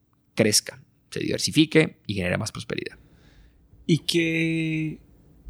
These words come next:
Speaker 2: cosas específicamente ustedes identificaron que, oye, tenemos que cambiar este, tenemos que implementar este, tenemos que intentar este? Porque es una cosa que tú estás hablando. Modelos mentales para mí en Colombia
Speaker 1: Sí.
Speaker 2: son completamente diferentes. Pero si tú puedes cambiarlo,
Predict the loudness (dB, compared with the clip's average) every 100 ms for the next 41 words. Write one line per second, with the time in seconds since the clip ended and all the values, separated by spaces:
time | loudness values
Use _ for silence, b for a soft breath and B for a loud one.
0 | -20 -20 _ _ _ _ 2 4 4 2
1 | -2 -2 0 2 2 4 4 4 2 0
2 | 0 0 2 2 2 2 0 0 0 2
3 | 4 4 4 -2 2 4 4 0 -6 B
4 | B 0 2 4 2 4 4 4 4 4
5 | 4 2 0 2 2 2 2 2 4 6
6 | 6 6 4 4 0 -2 -4 B B 2
7 | 4 6 4 4 4 6 4 6 6 6
8 | 2 2 0 0 -4 B B _ _ 2
9 | 4 6 6 6 6 4 2 4 4 6
10 | 6 4 4 2 4 6 6 6 6 6
11 | 4 6 6 6 6 4 4 4 4 4
12 | 6 6 6 4 2 4 4 4 4 0
13 | B 0 4 4 4 4 2 4 4 6
14 | 6 6 4